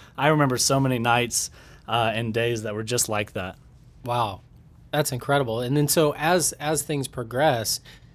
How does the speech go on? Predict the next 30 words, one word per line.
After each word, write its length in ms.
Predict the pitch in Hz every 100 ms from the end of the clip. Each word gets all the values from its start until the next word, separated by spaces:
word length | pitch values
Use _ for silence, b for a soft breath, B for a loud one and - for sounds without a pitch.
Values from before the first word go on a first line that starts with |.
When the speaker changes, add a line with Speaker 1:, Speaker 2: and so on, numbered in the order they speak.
| b b -
Speaker 2:
because, 420 | 135 147 123 - -
uh, 100 | 147 - 82 160 165
that's, 260 | 143 147 - 143
that's 260 | 151 151
the 80 | 156
story 380 | 131 147 135 123
from 180 | 113 123
when 100 | 123
they 100 | 117
were 100 | 110
little 220 | 127 127
boys. 320 | 117 113 107
But 220 | - 127 - -
as 200 | 131 123
the 80 |
story 320 | 120 - 131 127
goes, 340 | 123 120 113
and 100 | 113
if 160 | 113 131
you 80 |
read 180 | 120 123
anything 440 | 120 120 - 120 113
of 100 | 117
Reggie 220 | 110 110
Joiner's, 320 | 117 110 107
he 100 | 143
talks 220 | 139 127
about 260 | 123 117 120
that 140 | 120
when, 320 | 120 120 113